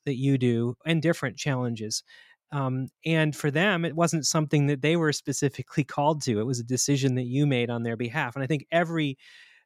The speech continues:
parent has to wrestle with that. Um, and yet I think she did have some really good, um, input and insight into how her parents cared for her through that.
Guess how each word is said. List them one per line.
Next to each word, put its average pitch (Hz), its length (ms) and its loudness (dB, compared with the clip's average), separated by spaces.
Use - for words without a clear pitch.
parent 156 380 0
has 151 280 -2
to - 80 -10
wrestle 147 480 0
with 113 180 -2
that. 107 260 -2
Um, 151 400 4
and 180 140 4
yet 190 100 4
I 185 80 4
think 202 180 0
she - 140 -2
did 180 180 4
have 165 220 0
some 143 260 -2
really 156 260 2
good, 139 340 2
um, 131 440 -4
input 156 560 4
and 131 380 0
insight 131 720 0
into 139 240 0
how 143 240 0
her 143 180 0
parents 139 640 0
cared 240 300 2
for 147 200 -6
her 139 160 -6
through 156 300 -2
that. 98 260 -4